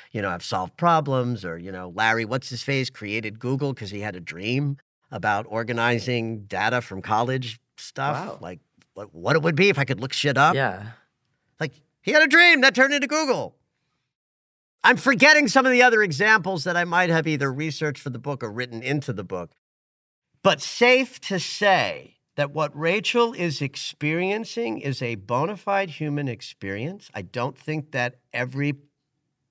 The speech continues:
Speaker 1: pedestrian is likely to experience this. I think it's the realm of just a few. I've paid attention to my dreams and my dream life and my spiritual exploration for sixty years. I've never had such an experience.
Speaker 2: Hmm.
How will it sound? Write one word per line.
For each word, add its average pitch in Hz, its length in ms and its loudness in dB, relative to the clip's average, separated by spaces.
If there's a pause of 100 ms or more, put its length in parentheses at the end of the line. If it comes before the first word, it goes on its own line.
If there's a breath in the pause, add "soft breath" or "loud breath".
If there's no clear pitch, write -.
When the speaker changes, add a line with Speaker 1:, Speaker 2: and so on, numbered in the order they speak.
(200)
Speaker 1:
pedestrian 165 1000 0
is 139 240 -6
likely 135 460 2
to 131 220 -8
experience 131 680 -6
this. 180 300 -6
I 113 80 -6
think 127 280 -8
it's 123 200 -10
the 120 120 -10
realm 120 440 -2
of 113 300 -14
just - 340 -8
a 123 80 -12
few. 127 560 -6 (500)
I've 123 340 2 (280 soft breath)
paid 156 240 -2
attention 147 480 -2
to 143 120 -6
my 139 160 0
dreams 135 460 -4
and 127 100 -4
my 113 120 -4
dream 127 280 -4
life 143 280 -2
and 113 80 -8
my 107 80 -8
spiritual 131 500 -8
exploration 131 640 -8
for 127 140 -14
sixty - 340 -14
years. 139 260 -8
I've 92 180 -6
never 131 200 -4
had 120 180 0
such - 240 -10
an 98 80 -14
experience. 90 640 -12
Speaker 2:
Hmm. - 140 -20